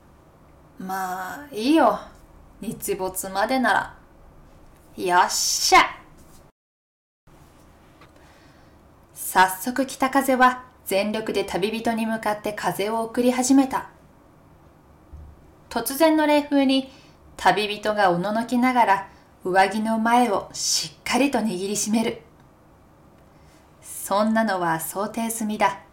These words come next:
もっと、もっとだ。北風はさらに風を送る。旅人は背中を丸め、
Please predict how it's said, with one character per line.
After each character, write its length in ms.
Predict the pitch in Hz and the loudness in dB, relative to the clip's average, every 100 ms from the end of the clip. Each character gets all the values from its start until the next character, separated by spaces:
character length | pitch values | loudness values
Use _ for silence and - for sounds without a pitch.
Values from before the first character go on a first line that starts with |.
| - - - - - 185 | -20 -20 -20 -20 -18 -10
も 200 | 196 202 | -6 -6
っ 40 | |
と、 220 | - 220 - - - - | -6 -10 -12 -20 -20 -8
も 180 | 220 240 | 2 2
っ 100 | 254 | 2
と 160 | - 233 | 2 2
だ。 80 | - - - - - - - - - - - - - - - _ - | 2 -4 -12 -20 -20 -20 -20 -20 -20 -20 -20 -20 -20 -20 -20 _ -8
北 220 | - 240 | 2 4
風 260 | 247 254 233 | 4 4 6
は 180 | 233 | 6
さ 240 | 233 - 285 | 6 4 6
ら 120 | 294 | 6
に 120 | 190 | 2
風 340 | - - - 196 | -6 -6 -4 -2
を 120 | 202 | -2
送 240 | 190 214 | -4 -6
る。 200 | 214 - - - _ _ - - _ - - - _ - _ - - | -6 -6 -12 -20 _ _ -20 -20 _ -20 -20 -20 _ -20 _ -20 -6
旅 260 | - 202 233 | 0 0 0
人 300 | 240 240 226 | -4 -2 2
は 160 | 220 | 2
背 160 | 220 202 | 2 -2
中 380 | 214 214 214 214 | -2 0 0 0
を 20 | |
丸 240 | 202 214 202 | -4 -6 -2
め、 240 | 208 | -4